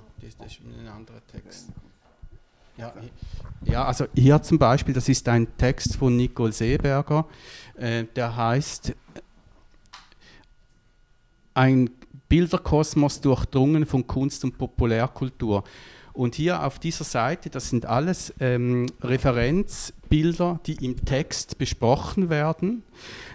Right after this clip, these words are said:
Da findet man Willy Sitte neben Hans-Rudi Giger, neben Richard Lindner, neben Konrad Klappek, äh, und auch eben hier neben diesem Edi von Iron Maiden. Und das finde ich einfach wirklich eine ganz tolle Kombination. Ich muss auch ein bisschen schmunzeln,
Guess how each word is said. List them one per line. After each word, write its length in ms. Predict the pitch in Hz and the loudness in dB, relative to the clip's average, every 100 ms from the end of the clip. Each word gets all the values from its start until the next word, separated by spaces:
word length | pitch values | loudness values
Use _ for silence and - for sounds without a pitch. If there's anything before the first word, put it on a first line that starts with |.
| - | 0
Da 120 | 127 | 2
findet 420 | - 160 175 175 | 6 6 6 4
man 320 | 131 131 117 | 2 4 4
Willy 240 | 131 151 165 | 2 2 2
Sitte 460 | - 165 - 180 | 2 -2 -2 2
neben 360 | 165 139 139 123 | 4 4 2 2
Hans-Rudi 640 | 123 139 - 131 123 120 | 4 2 0 0 0 -2
Giger, 500 | - 117 160 170 165 | 0 0 2 2 2
neben 360 | 131 123 131 123 | 4 2 4 2
Richard 500 | 113 123 - 135 - | 4 2 2 -2 0
Lindner, 580 | 110 127 196 156 151 147 | 2 2 4 4 2 2
neben 340 | 127 127 127 123 | 0 0 0 2
Konrad 500 | 127 127 127 120 - | 2 4 2 0 -2
Klappek, 840 | 113 117 - 156 151 - - - - _ _ | 0 0 2 0 0 -2 -14 -14 -18 _ _
äh, 240 | - 123 123 | -2 2 2
und 420 | 127 127 156 151 - | 6 8 6 4 2
auch 240 | 113 120 | 4 6
eben 220 | 123 127 | 2 4
hier 160 | 127 127 | 6 6
neben 260 | 117 117 | 4 4
diesem 280 | 117 117 120 | 0 2 2
Edi 300 | 113 131 156 | 2 0 -2
von 140 | - 117 | -8 -8
Iron 340 | 98 110 110 | -2 2 4
Maiden. 340 | 104 117 - | 4 2 2
Und 140 | 113 117 | 2 2
das 140 | 107 | -2
finde 220 | - 104 | 2 2
ich 100 | 107 | 2
einfach 300 | 98 98 110 | 0 -2 0
wirklich 400 | 95 117 - 123 | 0 0 -2 -4
eine 160 | 107 101 | 0 -2
ganz 400 | - 82 123 - | 0 -2 -2 -2
tolle 340 | - 101 117 | 0 2 2
Kombination. 720 | - 107 104 98 98 - 117 165 | 2 0 2 0 0 4 6 4
Ich 140 | - | 2
muss 160 | 113 107 | 0 2
auch 200 | 95 104 | 0 2
ein 140 | 101 | 0
bisschen 320 | 104 - 107 | -2 -2 -4
schmunzeln, 800 | - 110 120 202 - - 208 233 | 0 4 6 6 2 4 4 4